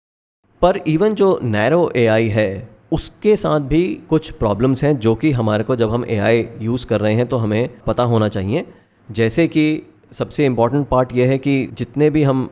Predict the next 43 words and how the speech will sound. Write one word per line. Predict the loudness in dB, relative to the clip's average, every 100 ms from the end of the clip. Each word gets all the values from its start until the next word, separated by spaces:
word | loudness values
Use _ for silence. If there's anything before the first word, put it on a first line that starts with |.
| -8
अ, | -8 -4
एआई | 0 2 2
मॉडल्स | 2 2 0 -2
बनाते | -2 -4 -4
हैं, | -4 -4 -8 _ _ -8
मशीन | -4 0
लर्निंग | 2 2 2
मॉडल्स | 2 0
बनाते | -2 0 0 0
हैं, | 0
वो | 0 0 2 4 2 -2 -18 _ _
इस | 0 0
बात | 0 -2 -2 0
पे | 0
बहुत | 0 0 0
डिपेंडेंट | 0 0 0 2 0 0
हैं | 0 0
कि | 0 0 0 -4
जो | 0 0
डेटा | 2 2 4 2
हम | 2 2
इनपुट | 0 0 0
कर | 0 0
रहे | 0
हैं, | 0 -2 -4 -14 -4
वो | -2
डेटा | 0 0 2 2 2 -4
एक्यूरेट | -6 0 0 0
हो, | 2 0 0 -8 -8
वो | 0 0
डेटा | 0 0 0
अच्छी | -2 -2 -2
क्वालिटी | 2 2 2 0
का | 0
हो। | -2 -4 -8 _ _ -6
तो | -2 -2 -2 -2
इस | -2 0
किस्म | -2 0
का | 0
डेटा | 0 0 0 0
कितना | -2 -4 -2
अवेलेबल | -2 0 0 0 -2
है, | -2 -4 -6